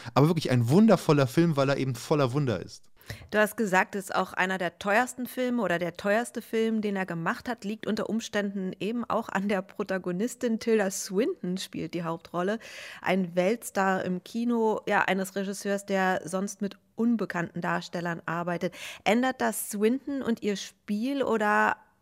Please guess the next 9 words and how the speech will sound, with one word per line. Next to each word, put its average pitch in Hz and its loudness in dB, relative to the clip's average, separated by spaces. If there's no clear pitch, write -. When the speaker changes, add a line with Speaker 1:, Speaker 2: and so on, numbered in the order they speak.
Speaker 2:
hat 208 -4
Swinton 220 2
eher 208 2
Einfluss 196 -4
auf 180 -2
den 185 -2
Stil 190 -4
des 180 -10
Regisseurs? 165 -6